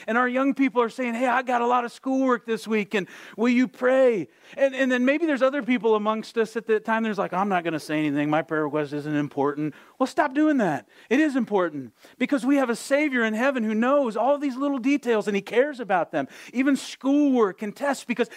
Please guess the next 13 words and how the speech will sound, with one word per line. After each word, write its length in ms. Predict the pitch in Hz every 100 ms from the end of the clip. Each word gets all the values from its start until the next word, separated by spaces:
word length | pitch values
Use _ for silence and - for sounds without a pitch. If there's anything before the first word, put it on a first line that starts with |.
| -
he 220 | 302 359
experienced 720 | 247 - - 240 247 269 -
it 160 | 285 -
too. 520 | 294 311 302 196 131 - _ _ _ _ _ _ -
That 100 | 269
we 100 | 302
serve 280 | - 311
a 80 | 277
God 340 | 277 269 247 180
who 80 |
knows 520 | 175 185 233 220 151 139
those 260 | 175 160
things. 720 | - 214 180 98 80 - -